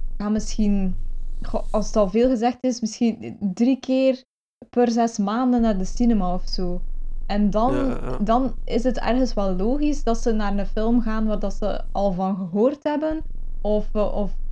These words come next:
Speaker 1: ja, die van iets grotere studio's zijn. Maar
Speaker 2: Ja.
Speaker 1: dat zijn ook wel nog altijd de films die hen naar de cinema lokken, waardoor dat ze dan al een keer een trailer zien van een kleinere film. En dan zeggen, "Hm,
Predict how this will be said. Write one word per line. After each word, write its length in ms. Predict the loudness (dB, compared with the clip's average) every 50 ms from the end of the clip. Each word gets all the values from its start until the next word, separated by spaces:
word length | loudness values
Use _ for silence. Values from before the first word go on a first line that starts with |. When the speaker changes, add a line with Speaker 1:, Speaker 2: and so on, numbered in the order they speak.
| -2 -2 -2
Speaker 1:
ja, 380 | -2 0 0 2 4 4 4 2
die 240 | 2 2 2 2 2
van 200 | 2 0 2 2
iets 180 | 0 0 0
grotere 400 | 0 0 2 2 2 2 0 0 0
studio's 680 | 0 0 0 2 2 2 2 2 2 0 0 0 -2
zijn. 400 | -2 -2 0 0 -2 -2 -2 -2 -2 -2 -2 -2 -4 -4 -4 -4 -4 -4 -4 -2
Maar 520 | 0 0 0 2 0 0 -2 -2 -4 -6 -10 -12 _ _ _ _ _ -8 -4
Speaker 2:
Ja. 120 | -2 0
Speaker 1:
dat 140 | 0 0 0
zijn 260 | 2 2 2 2 2
ook 160 | 0 -2 0
wel 180 | 0 -2 0 2
nog 120 | 2 2
altijd 320 | 2 0 0 -2 -4 -4 -4
de 60 | -8
films 460 | -10 -6 -4 -4 -2 -2 -2 -2 -2 0
die 220 | 0 0 0 0
hen 200 | 0 -2 -2 -2
naar 200 | -2 -2 -4 -4
de 80 | -6 -8
cinema 460 | -4 _ 0 2 2 2 -2 -2 -2
lokken, 400 | 0 0 -2 -2 -2 -4 -2 0
waardoor 440 | 0 0 0 0 2 0 2 2 2
dat 160 | 0 0 0
ze 280 | 0 -2 -4 -4 -6 -12 _ _ -8
dan 320 | -6 -4 -4 -4 -6 -10 -12 _ _
al 220 | -6 -4 -2 -2
een 60 | -2 -2
keer 180 | -2 -2 -2
een 100 | -2 -4
trailer 440 | -4 -2 0 2 2 2 2 2 2
zien 340 | 2 2 0 0 0 -4 -6 -10
van 340 | _ -10 -4 -2 0 0 0
een 80 | 0
kleinere 460 | -2 -4 -4 -2 0 -2 -2 -2 -4
film. 360 | -8 -6 -4 -2 -2 -2 -2 -2
En 60 | -4
dan 100 | -2 -2
zeggen, 260 | 0 0 0 -2 -4 -4
"Hm, 160 | -4 -4 -4